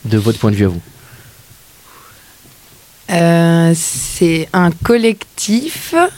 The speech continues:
Speaker 1: Ouais.
Speaker 2: Alors, donc en trois phrases, c'est un collectif artistique, c'est aussi une association qui, euh, a pour volonté de créer une scène
Speaker 1: Ouais.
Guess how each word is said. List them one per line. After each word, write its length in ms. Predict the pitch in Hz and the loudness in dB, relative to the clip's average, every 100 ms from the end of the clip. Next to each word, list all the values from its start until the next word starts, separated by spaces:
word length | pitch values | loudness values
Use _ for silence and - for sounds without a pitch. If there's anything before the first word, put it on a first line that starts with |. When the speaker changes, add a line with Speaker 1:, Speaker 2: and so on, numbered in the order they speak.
| - 107 | -8 -2
Speaker 1:
Ouais. 260 | 95 110 160 | 0 2 2
Speaker 2:
Alors, 340 | 170 156 113 147 | 2 0 0 -2
donc 300 | 156 156 160 | -2 -2 -4
en 80 | |
trois 180 | 160 180 | -2 -4
phrases, 260 | 160 143 135 | -2 -4 -4
c'est 60 | - | -2
un 100 | 156 | 0
collectif 480 | 220 240 233 - 226 | 0 -2 -2 -4 -2
artistique, 640 | 214 - 185 - 262 320 | -2 -4 -8 -4 -4 -4
c'est 280 | - - 180 | -4 0 2
aussi 260 | 170 - 175 | 0 0 2
une 160 | 175 | 2
association 880 | 214 - 233 - 214 190 - 220 339 - - - - - - - | 2 0 -2 0 0 0 0 0 0 -6 -20 -20 -20 -20 -20 -10
qui, 460 | - 196 196 196 - | -2 2 2 0 0
euh, 480 | 160 147 147 147 147 | 0 2 2 0 0
a 100 | - | -4
pour 220 | 160 170 | -2 -2
volonté 520 | 165 190 196 196 220 208 | 0 2 2 0 0 2
de 160 | 180 | 0
créer 400 | 170 - 196 190 | 0 0 2 4
une 220 | 175 165 | 2 2
scène 300 | 160 - 214 330 349 - - - - - 107 | 0 0 0 0 -4 -10 -20 -20 -20 -8 0
Speaker 1:
Ouais. 240 | 95 107 | 2 2